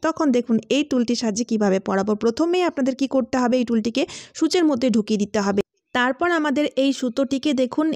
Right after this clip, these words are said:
ইউ শেপের মতো যে একটা ছিদ্র রয়েছে সুতোর মধ্যে, সেই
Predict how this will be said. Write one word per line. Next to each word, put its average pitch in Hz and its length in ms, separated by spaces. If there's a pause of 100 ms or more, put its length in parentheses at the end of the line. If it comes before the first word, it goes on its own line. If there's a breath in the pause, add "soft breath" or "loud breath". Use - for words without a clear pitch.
ইউ 269 300
শেপের 285 400
মতো 277 320
যে 277 200
একটা 269 520 (320 soft breath)
ছিদ্র 254 380
রয়েছে 277 300
সুতোর 269 360
মধ্যে, 277 300
সেই 311 420